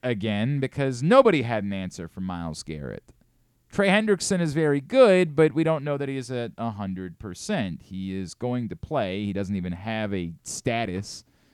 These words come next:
The players that will be missing, however, significant. Uh, we mentioned T. Higgins.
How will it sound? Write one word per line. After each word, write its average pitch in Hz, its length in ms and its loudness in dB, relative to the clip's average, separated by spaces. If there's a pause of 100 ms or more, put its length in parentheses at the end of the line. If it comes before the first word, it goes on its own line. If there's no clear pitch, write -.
(300)
The 95 120 -8
players 117 420 -4
that 104 100 -8
will 107 100 -10
be 101 120 -4
missing, 120 420 -4
however, 92 640 -6
significant. 139 920 -6 (460)
Uh, 101 160 0
we 107 80 4
mentioned 113 420 0
T. 107 240 -2
Higgins. 110 800 -6